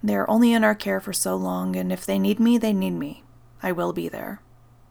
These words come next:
So, anyway, with all that in mind, I have decided to make a small shift for this podcast. I will continue working on it in the coming months and build up content to release when I'm ready for season two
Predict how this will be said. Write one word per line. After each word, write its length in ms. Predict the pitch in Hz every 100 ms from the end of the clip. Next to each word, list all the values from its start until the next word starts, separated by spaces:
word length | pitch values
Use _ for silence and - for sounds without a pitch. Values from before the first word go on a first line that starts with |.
| -
So, 320 | - 185 170 - - - -
anyway, 320 | 262 254 247
with 160 | 247 277
all 140 | 285
that 180 | 277 240
in 140 | 202
mind, 360 | 180 170 175 175
I 100 | 190
have 200 | 185 208
decided 500 | 214 - 190 147 147
to 100 | -
make 200 | 196 -
a 60 | 185
small 340 | - 190 214
shift 440 | - - - - -
for 200 | - 175
this 220 | 165 -
podcast. 720 | - - - - - - - - - - - - _ -
I 80 | 214
will 140 | 208
continue 500 | 208 190 180 180 190
working 380 | 220 240 233 208
on 120 | 196
it 120 | 208 220
in 180 | 208
the 80 | 240
coming 340 | 233 185 170 165
months 360 | 180 208 -
and 160 | 180 165
build 200 | 170 170
up 160 | -
content 520 | - 180 175 170 165 - -
to 140 | 226
release 500 | 254 175 240 - - -
when 160 | 190 180
I'm 200 | 175 160
ready 360 | 147 170 208 -
for 160 | 190
season 380 | 185 175 202 202
two 320 | - 156 -